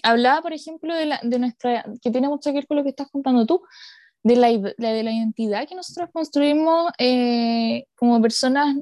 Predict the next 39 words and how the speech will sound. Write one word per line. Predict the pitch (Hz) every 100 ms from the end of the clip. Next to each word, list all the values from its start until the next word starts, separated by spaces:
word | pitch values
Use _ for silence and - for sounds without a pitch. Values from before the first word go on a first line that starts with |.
| - 262 240 -
nómadas | 226 247 269 277 262
digitales, | 233 196 233 - 208 _ _
o, | 208 214 214 208 -
o, | 208 202 202 -
o | 202 208
que, | -
o | 202
que | 208
están | - 254 254
en, | 254 240
en, | 226 226 220 214 202 214 -
en | 214 208
el, | 202 196 185 190 - _ _ _ _
en | 202
el | 202
fondo | - 220 233
en |
el | 233
mundo | 220 254 262
digital, | 262 - 196 214 - _ _ - _ _ _
¿ya? | 214 226 302 - _ _ _ _ _ _ - _ _
Entonces, | 233 214 262 302 285 -
eh, | 254 247 240
hablaba | 233 254 277 302
como | 294 277 262
de, | 247 240 233 - -
de | 214 226
la, | 226 220 214 208
de | 214
la | 233
identidad | 240 233 240 285
que | 392
uno | -
se | -
arma | 370 427
y | 320
que | 294
uno | 311
de | 330